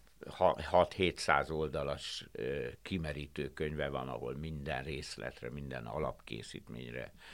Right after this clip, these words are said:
ö, kiterjedő. Hát ez nem az első könyve, ez egy paradigmaváltó könyv valóban, ez az első teljesen, ö, húsmentes, nem vegetariánus, mert a hallal viszont az a, aztán teli van,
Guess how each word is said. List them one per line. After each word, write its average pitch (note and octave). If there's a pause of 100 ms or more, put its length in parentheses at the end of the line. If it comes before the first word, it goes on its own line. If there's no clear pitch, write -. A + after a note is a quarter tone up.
(280)
ö, D2
kiterjedő. F2
Hát D#2
ez D#2
nem D#2+
az -
első -
könyve, F2+
ez G#2+
egy A2+
paradigmaváltó -
könyv D#2
valóban, C#2
ez -
az -
első C2+ (100)
teljesen, - (540)
ö, - (240)
húsmentes, A2+
nem G#2
vegetariánus, G#2+
mert E2+
a D2+
hallal B1
viszont -
az -
a, -
aztán - (360)
teli G2+
van, D3